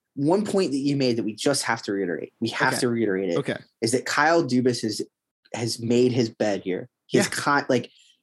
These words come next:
Speaker 1: I, you can excuse guys, Mike, who get bad goaltending, right? Like, if you're a, a, a, an administrator, hockey administrator at some level,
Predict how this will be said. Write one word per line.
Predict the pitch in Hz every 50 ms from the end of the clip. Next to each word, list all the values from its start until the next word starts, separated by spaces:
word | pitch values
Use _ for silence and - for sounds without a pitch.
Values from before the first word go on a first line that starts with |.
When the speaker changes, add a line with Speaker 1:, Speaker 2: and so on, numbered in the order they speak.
| _ _ _ _ _ _ _ _ _
Speaker 1:
I, | 147 135 -
you | 147 143 156 202 233
can | 226 - - 247 233 190 185 _ _
excuse | - 127 - - - - - - 147 160 170 180 180 170 160 - - _ -
guys, | - 123 113 113 113 117 113 113
Mike, | 123 117 113 107 -
who | - - 113 110 _ _
get | - 131 120 - - - -
bad | - 101 95 95 92 -
goaltending, | - 90 67 - - - - 123 120 _ _ _ _ _ _ _ _ _
right? | - 113 117 131 -
Like, | 120 - -
if | 120 107
you're | 117 139 170 185 190 190 185 180 180 - -
a, | 143 127 - -
a, | 117 - - - 120 123 113 - - -
a, | - 113 98 - -
an | 117 117
administrator, | 117 113 113 117 120 131 135 139 127 - - - 120 113 92 107 101
hockey | - - 131 117 131 131 - 131
administrator | 120 107 110 110 107 110 107 - 117 110 107 98
at | 98 92
some | - 113 110 110 110
level, | 117 98 95 92 85 80 120 143 151 -